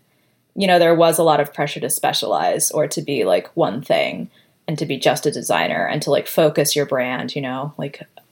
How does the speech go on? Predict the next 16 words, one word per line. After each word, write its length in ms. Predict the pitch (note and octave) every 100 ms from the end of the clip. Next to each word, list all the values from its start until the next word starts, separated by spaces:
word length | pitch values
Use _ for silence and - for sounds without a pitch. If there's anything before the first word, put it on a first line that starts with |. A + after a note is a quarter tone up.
| _ -
it's 260 | D3 -
kinda 260 | - F#3 G#3
confusing 580 | A3+ G#3+ A#3+ A#3+ D#3 D3+
to 140 | D#3+
be 180 | D#3 D#3
like, 240 | D3+ D3+
"I'm 340 | - A#3+ G#3 D#3
these 340 | E3+ G#3 -
nine 240 | A2+ B2 C#3+
different 280 | D#3 - -
<laughs> 60 |
things." 460 | C4 E3+ D3+ D#3 - - - - _ -
And 160 | G3
so 960 | - G3+ F#3 F3 E3+ E3 E3 D#3+ D#3 - - _ _ _ _ _
I 140 | A3+ A3
think 640 | B3+ A#3+ A#3 - -